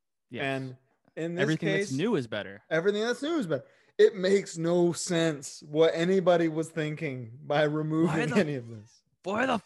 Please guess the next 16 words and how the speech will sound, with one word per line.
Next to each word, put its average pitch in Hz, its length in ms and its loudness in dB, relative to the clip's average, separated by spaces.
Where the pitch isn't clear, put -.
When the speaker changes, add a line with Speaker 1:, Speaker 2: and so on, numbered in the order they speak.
Speaker 1:
fuck 226 180 -2
did 208 160 0
they 190 120 2
cut 196 260 -4
the 175 100 -2
Speed 180 360 -4
Force? - 640 -4
<laughs> 269 60 -10
Speaker 2:
Dude, 202 380 2
all 160 140 4
right, 120 200 2
let's 185 180 0
just 208 200 -6
talk 123 200 0
about 101 200 -18
that. 107 160 -20